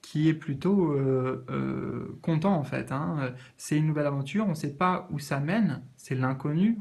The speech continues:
aussi, mais moi, je ressens que vous y allez avec confiance. Hmm ?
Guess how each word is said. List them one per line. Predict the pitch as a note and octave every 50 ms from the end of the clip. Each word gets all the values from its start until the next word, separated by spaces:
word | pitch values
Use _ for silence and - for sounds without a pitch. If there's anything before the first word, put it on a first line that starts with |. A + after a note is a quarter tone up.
| - -
aussi, | - C#3 C3+ - - G3+ A3 A#3 A#3 - - - - _ _ -
mais | D3 D3 D3 D#3+ F3+ G3+ A3 A3 - - - _ _ _ _ _ _ -
moi, | - C#3+ D#3 F3 F#3+ G3
je | F#3 D#3+ D#3
ressens | D3 D3+ D3+ D3 - - F#3+ G3+ G#3
que | G3 G3 - E3 E3 E3+ F3+ F#3 F#3+ - - _ _ _ _ -
vous | C#3 C#3 C#3+ C#3 C#3 D3
y |
allez | C#3+ D#3 F#3 G3+
avec | - - C#3 D#3 D#3+ D#3+ - -
confiance. | - D3+ C#3+ C#3+ - D3 B2 - - - - - - _ _ _ _ _ _ _ _ _ _ _ _ _ _ -
Hmm ? | - C3+ D3+